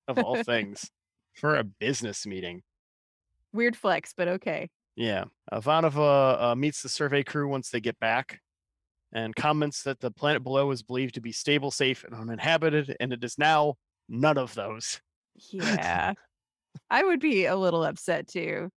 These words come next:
Speaker 2: but Doctor Tasaki is pretty chill about it. He's like, "Eh, I'm gonna go call my wife, tell her about
Speaker 1: Yeah,
Speaker 2: it."
Speaker 1: she loves
Speaker 2: Yeah.
Speaker 1: puzzles. Yeah.
Speaker 2: Yeah.
Speaker 1: Cut back to Sinclair's office where he has successfully negotiated a trade treaty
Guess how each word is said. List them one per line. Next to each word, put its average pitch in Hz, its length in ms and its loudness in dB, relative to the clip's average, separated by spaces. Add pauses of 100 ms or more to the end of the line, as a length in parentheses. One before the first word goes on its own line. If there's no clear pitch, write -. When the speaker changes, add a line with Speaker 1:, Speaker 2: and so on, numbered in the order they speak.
(120)
Speaker 2:
but 202 140 0
Doctor 254 300 2
Tasaki 233 400 0
is 190 140 -2
pretty 180 220 -2
chill 165 280 -2
about 156 260 0
it. 160 120 -4
He's 202 220 -4
like, 196 200 0 (120)
"Eh, 330 80 -6
I'm 262 120 0
gonna 233 160 2
go 202 140 -2
call 196 200 -2
my 190 120 -4
wife, 160 380 -4 (220)
tell 160 180 -6
her 156 100 -6
about 165 100 0
Speaker 1:
Yeah, 151 200 4
Speaker 2:
it." - 100 -12 (220)
Speaker 1:
she - 160 -6
loves 151 200 0
Speaker 2:
Yeah. - 60 -6
Speaker 1:
puzzles. - 500 -8 (340)
Yeah. 143 220 2
Speaker 2:
Yeah. 185 220 0 (1000)
Speaker 1:
Cut 147 140 0
back 156 200 2
to 147 80 -2
Sinclair's 143 580 0
office 131 500 2
where 117 220 -2
he 135 160 0
has 123 160 0
successfully 175 560 0
negotiated 135 680 -2
a 90 40 -20
trade 160 340 0
treaty 170 400 0